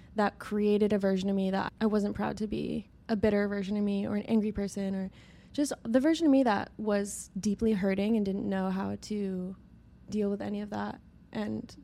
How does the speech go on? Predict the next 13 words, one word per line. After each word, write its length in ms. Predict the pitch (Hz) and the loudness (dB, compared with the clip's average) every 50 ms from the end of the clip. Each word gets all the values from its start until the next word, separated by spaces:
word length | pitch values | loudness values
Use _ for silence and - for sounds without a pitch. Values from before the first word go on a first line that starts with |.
| - - - - - - - | -20 -20 -20 -20 -20 -8 -4
projected 440 | 220 208 214 202 202 - 214 202 | -2 0 0 0 -2 -2 -2 -2
it 100 | 208 208 | -2 -2
onto 220 | 208 208 196 190 214 | 0 -2 -2 -2 -4
everyone 360 | 214 220 208 214 208 202 202 | -4 -2 -2 0 0 0 0
and 80 | 208 214 | 0 -2
everything. 480 | 214 214 208 208 190 - 220 214 214 202 - - - - - - - - - - - - | -4 -4 -4 -4 -4 -4 -6 -6 -6 -8 -10 -16 -20 -20 -20 -20 -20 -20 -20 -20 -20 -20
So 380 | - - 202 196 208 90 87 - - - | -10 -6 -4 -4 -4 -4 -8 -8 -6 -4
after 300 | 208 202 190 - - 202 | -2 -2 -2 -2 -2 -2
all 160 | 196 208 196 | 0 0 0
that, 360 | 190 196 202 202 - - - | 0 0 0 -2 -4 -6 -8
finding 280 | - - 208 202 202 208 | -6 -4 -2 0 0 0
my 80 | 208 196 | -2 -2
soul 640 | 185 - - 202 196 196 196 196 196 214 - - | -4 -2 0 0 2 2 2 0 0 -2 -6 -10